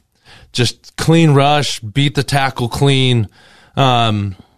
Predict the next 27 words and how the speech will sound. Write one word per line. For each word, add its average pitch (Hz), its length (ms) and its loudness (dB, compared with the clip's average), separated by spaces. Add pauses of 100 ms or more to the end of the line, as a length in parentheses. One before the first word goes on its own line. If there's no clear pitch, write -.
(320)
came 143 300 2
free, 143 320 0
and 117 100 0
I 110 60 0
was 104 120 -4
like, 98 100 -2
"All 107 140 0
right, 143 320 -2
yep, 117 320 -2
this 110 240 -2
is 117 140 -2
it. 160 340 0
Third 131 300 0
down, 139 260 0
we're 127 120 2
getting 131 240 -2
off 123 160 0
the 107 80 -10
field." 135 500 0 (640)
Hit 151 260 2
him, 151 200 4
got 135 280 0
body 147 320 4
on 135 220 2
body, 117 520 2
and 104 140 0
then, 107 380 0